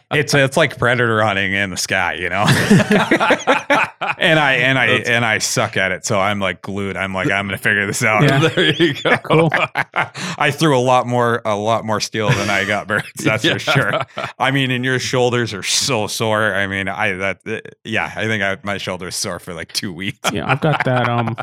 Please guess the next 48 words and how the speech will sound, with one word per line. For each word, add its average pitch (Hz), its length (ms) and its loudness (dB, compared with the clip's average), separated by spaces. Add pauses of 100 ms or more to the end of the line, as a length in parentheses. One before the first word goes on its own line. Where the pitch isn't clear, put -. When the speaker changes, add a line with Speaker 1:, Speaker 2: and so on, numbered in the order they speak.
(240)
Speaker 3:
it, 143 100 0 (240)
it's 143 200 -2
a 135 40 0
Mossberg. 156 680 2 (200)
Speaker 2:
<laughs> - 60 -20 (840)
Speaker 3:
It's - 140 -6
a - 20 4
Mossberg 147 440 2
Ulti-Mag 151 640 2
is 143 120 0
what 156 100 -2
they 151 80 0
call 156 300 0
it, - 80 -6
and 127 120 2
it's - 160 -2 (460)
twenty-eight 160 420 2
inch 147 240 0
barrel, 135 400 2 (420)
full 147 200 2
choke 127 580 -2
Speaker 2:
Mm-hmm. 95 400 0
Speaker 3:
with, 123 200 2 (100)
uh, 127 40 -2
and 123 180 -2
it's 120 140 -4
ported. 110 420 -2 (600)
It's - 140 0
pu-, 87 140 2
Speaker 2:
Yeah. 175 80 2
Speaker 3:
it's 170 80 2
a 156 60 4
pump, 220 360 2 (840)
but 143 80 0
the 139 40 0
Speaker 2:
I, - 40 -2
Speaker 3:
thing's 123 220 -6
so 127 120 -4
sweet - 300 -8
to 123 60 -6
shoot. - 220 -4
It's 147 100 2
Speaker 2:
I, - 20 2
Speaker 3:
got 147 120 2
a 139 60 2
double 131 280 0
bead 127 300 0
system. 135 420 -2